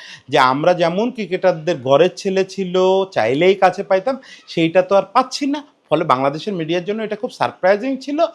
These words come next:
এবং বাংলাদেশের মিডিয়া এটা নিতে পারে নাই, আজও পর্যন্ত নিতে পারতেছে না। আজও পর্যন্ত সাকিব সেই ভিলেনই হয়ে আছেন। তো আমার, আহ, খুব ইচ্ছা, আমার খুব ইচ্ছা যে মানুষকে অন্তত এইটা জানাই যে সাকিব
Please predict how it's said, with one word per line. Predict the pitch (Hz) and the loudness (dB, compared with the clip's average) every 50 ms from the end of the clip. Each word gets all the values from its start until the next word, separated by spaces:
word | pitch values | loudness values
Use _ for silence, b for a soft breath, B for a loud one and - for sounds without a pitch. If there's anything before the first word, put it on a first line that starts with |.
| B B B B B 147 B | B B B B B -4 B
এবং | - 226 277 262 | 4 4 4 6
বাংলাদেশের | 220 180 170 175 180 180 185 - - 277 | 6 4 6 4 2 0 0 -2 -4 -4
মিডিয়া | 254 196 175 180 165 214 262 285 | -2 -2 -4 -4 -6 -4 -2 0
এটা | 302 277 - 214 | 0 0 -2 -2
নিতে | 185 151 147 170 190 165 - 180 | -2 -2 0 -2 0 2 2 2
পারে | - - 107 101 95 | 4 4 0 0 -2
নাই, | 87 85 92 104 - | -6 -10 -16 -10 0
আজও | - 143 156 151 170 226 | 4 4 4 4 4 -4
পর্যন্ত | 196 208 226 208 202 247 254 240 | -4 -4 -6 -4 -2 -4 -4 -2
নিতে | 311 294 247 196 185 160 - 170 | -2 0 0 0 0 2 2 0
পারতেছে | - - - 156 156 - - 190 165 - - 127 | 2 4 0 0 0 0 0 0 0 0 -2 -8
না। | 90 78 - B B B B B B B | -10 -10 -14 B B B B B B B
আজও | - 147 160 160 233 233 | 2 2 4 2 0 -2
পর্যন্ত | 202 247 247 208 262 269 269 302 | -2 -2 -2 -2 -4 -4 -4 -6
সাকিব | 285 277 - 214 170 - - 214 214 | -6 -4 -2 -2 -2 -2 -4 -8 -8
সেই | - - 220 175 120 101 120 | -4 -2 -2 -2 -2 -4 -6
ভিলেনই | 131 165 185 208 220 233 247 240 | -4 0 0 2 2 2 0 -2
হয়ে | 220 208 208 208 202 196 | -2 0 2 2 4 4
আছেন। | 185 185 180 - 294 294 277 277 B B B B B B | 4 2 0 -2 -8 -8 -8 -10 B B B B B B
তো | - - | -2 -2
আমার, | - - - 170 196 226 269 311 320 311 240 214 _ _ _ _ _ _ - | -2 2 4 6 6 6 6 6 4 4 2 0 _ _ _ _ _ _ 4
আহ, | 156 156 156 151 151 143 143 147 143 - - - | 6 8 8 10 10 8 8 6 4 -2 -4 2
খুব | 285 330 269 240 | 2 4 4 4
ইচ্ছা, | 190 - - - - 135 135 - - _ _ _ | 0 -2 -2 -8 -6 -4 -4 -6 -6 _ _ _
আমার | - 139 156 165 170 - _ _ | -10 -6 -4 -4 -6 -6 _ _
খুব | - 247 247 185 156 | -4 -4 -2 -2 -4
ইচ্ছা | 139 - - - - - - - b b b b b b - | -6 -8 -10 -8 -8 -8 -8 -10 b b b b b b -6
যে | 143 156 | -6 -4
মানুষকে | 143 143 139 143 156 160 151 - - - 180 | 0 2 2 2 0 -2 -6 -8 -8 -6 -6
অন্তত | 170 165 175 175 - | -6 -6 -6 -8 -6
এইটা | 175 156 147 - - 143 123 - | -6 -8 -6 -4 -6 -6 -2 2
জানাই | 160 151 143 147 127 127 139 139 - _ 107 107 120 | 2 2 4 2 0 -4 -4 -8 -12 _ -18 -10 -8
যে | 147 | -8
সাকিব | 143 - - - 165 165 - 208 214 | -8 -8 -4 -4 -4 -4 -4 -8 -8